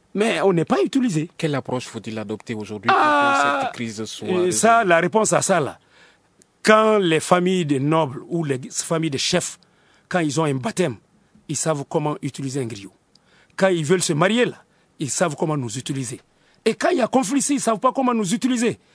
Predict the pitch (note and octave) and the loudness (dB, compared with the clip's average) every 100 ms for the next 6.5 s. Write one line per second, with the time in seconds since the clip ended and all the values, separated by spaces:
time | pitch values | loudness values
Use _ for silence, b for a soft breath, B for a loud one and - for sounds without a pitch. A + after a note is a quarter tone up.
0 | b - C#3+ D3+ C3+ C3+ B2 A#2 B2+ A2+ | b -10 -2 -2 -2 -6 -8 -12 -12 -2
1 | B2+ C3+ - B2 A#2 A#2 A2 G#2+ G#2 A2 | 0 0 2 2 2 0 -2 -2 -2 -2
2 | G#2 A#2 G#2+ - C3+ C#3 E3 - B2+ - | -2 -2 -4 -4 -4 -2 -4 -4 -8 -4
3 | A#2+ B2 - B2 B2 A2+ G#2+ A#2 A#2+ A#2 | -4 -4 -6 -8 -6 -6 -4 -2 -2 -4
4 | A2 A2 G#2+ A2+ A2+ B2+ A2 - A2 G#2+ | -6 -6 -6 -8 -8 -8 -10 -6 -4 -4
5 | A#2+ - G#2+ G#2 G2+ G#2+ A2+ A#2 B2+ A2+ | -4 -6 -4 -4 -4 -4 -4 -2 -4 -4
6 | G#2+ - G#2 - | -6 -8 -10 -12